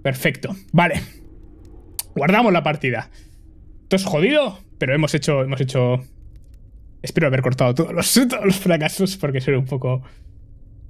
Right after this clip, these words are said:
Em, vale. Pues tenemos cuatro puntos. Podemos pillar diez de energía. Esto ya realmente aquí no vamos a sacar mucho. Mientras que esto, el Improve Frostbolt, va a hacer mucho más daño. La magia de hielo.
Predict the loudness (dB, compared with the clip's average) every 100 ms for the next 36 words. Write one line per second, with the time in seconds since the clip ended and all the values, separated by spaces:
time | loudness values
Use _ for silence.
0 | 0 4 6 6 6 4 4 0 -6 -20
1 | -20 -20 0 2 2 0 -6 -20 -20 -20
2 | -20 -20 -20 -20 -20 -10 -8 -2 0 2
3 | 2 2 4 4 4 4 2 0 -2 0
4 | 2 2 2 2 2 2 0 2 0 0
5 | 2 2 4 2 2 2 2 2 0 2
6 | 0 -2 -2 2 2 0 0 2 2 2
7 | 0 -8 -20 -20 -20 -4 0 0 4 2
8 | 4 2 2 0 4 4 4 0 -10 -18
9 | 0 2 4 4 2 0 -12 -20 -8 -6
10 | -2 0 4 4 4 2 2 2 2 0
11 | -2 -2 0 0 0 2 0 0